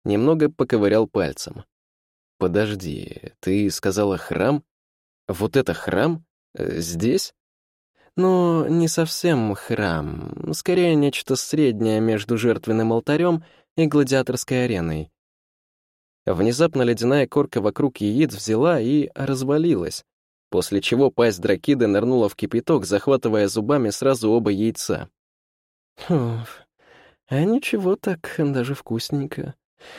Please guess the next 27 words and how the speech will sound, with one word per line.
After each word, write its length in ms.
Так 200
вот, 340
э, 200
там 440
за 140
стенами 640
на 140
большущем 540
золотом 400
постаменте 640
стоит 400
стальная 460
статуя 480
какого-то 480
хмыря. 480
И 60
я 160
готова 360
хвост 480
заложить, 520
что 200
постамент 580
именно 260
золотой, 540
а 40
не 120
позолоченный. 800